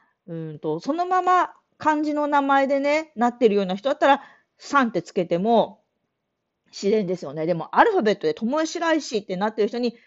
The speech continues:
さんってつけたら、なんか、<laughs> ちょっと変かなと思ったり。普段はめっちゃあだ名で呼んでいるのに、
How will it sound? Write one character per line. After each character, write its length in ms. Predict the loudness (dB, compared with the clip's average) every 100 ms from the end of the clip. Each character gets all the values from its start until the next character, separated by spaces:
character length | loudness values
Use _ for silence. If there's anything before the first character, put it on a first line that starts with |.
| _
さ 220 | -8 -4 -4
ん 40 |
っ 20 |
て 100 | -4
つ 100 | -8
け 140 | -6 -6
た 100 | -4
ら、 140 | -6 -8 _
な 120 | -4 -2
ん 40 |
か、 60 | -2
<laughs> 1300 | -4 -6 -2 -2 -2 -8 -6 -8 -14 _ -20 _ -10
ち 80 | -8
ょ 40 |
っ 40 | -6
と 280 | -8 -8 -10 -8 -8 -8
変 160 | -12 -6
か 140 | -4
な 180 | -2 -6
と 100 | -6
思 140 | -12
っ 40 | -10
た 120 | -10
り。 140 | -10 -12 _
普 160 | -6 -4
段 160 | -2 -2
は 120 | -2
め 140 | -2
っ 120 | -6 -6
ち 140 | -2
ゃ 240 | 2 2 -2 -10 -4
あ 120 | 2 4
だ 120 | 4
名 160 | 2
で 180 | 4 4
呼 100 | 2
ん 60 | 0
で 140 | 0
い 40 | 0
る 140 | -4
の 140 | -8
に、 420 | -10 -8 -6 -8